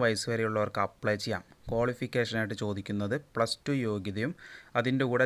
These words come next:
general nursing and midwifery examination പാസ്സായിരിക്കണം. പിന്നെ രജിസ്റ്റർ ചെയ്തിട്ടുണ്ടാവണം. സെൻട്രൽ നഴ്സിംഗ് കൗൺസിലിൽ നിങ്ങൾ രജിസ്ട്രേഷനും ചെയ്തിട്ടുണ്ടാവണം.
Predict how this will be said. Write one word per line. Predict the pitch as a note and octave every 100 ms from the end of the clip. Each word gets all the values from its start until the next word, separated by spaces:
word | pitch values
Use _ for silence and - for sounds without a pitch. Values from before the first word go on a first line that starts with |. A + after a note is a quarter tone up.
| A#2+
general | B2 A#2+ C3 C#3+ C#3
nursing | B2 A2+ B2 B2
and | A#2+ A#2+
midwifery | A2+ G#2+ A#2+ A#2+ B2 C#3 - - - - -
examination | G#2 - A#2 A#2 A#2+ A#2 C3 B2+
പാസ്സായിരിക്കണം. | G#2 G2+ G#2 G2+ G#2+ D3+ - - -
പിന്നെ | C3+ D3 C#3+
രജിസ്റ്റർ | C3+ C3 - D#3 D3+
ചെയ്തിട്ടുണ്ടാവണം. | C3+ A#2+ A#2+ A2+ G#2+ A2+ B2 -
സെൻട്രൽ | B2 A#2+ B2 D3 D#3 B2+
നഴ്സിംഗ് | A#2+ A2 C3 A#2+
കൗൺസിലിൽ | A2 G2+ - G#2 G#2+ D3 - - - B2
നിങ്ങൾ | A2 A#2+ D3 A2+
രജിസ്ട്രേഷനും | G#2 - A#2 A#2 B2 A#2
ചെയ്തിട്ടുണ്ടാവണം. | G#2 G#2 G2+ F#2+ F2+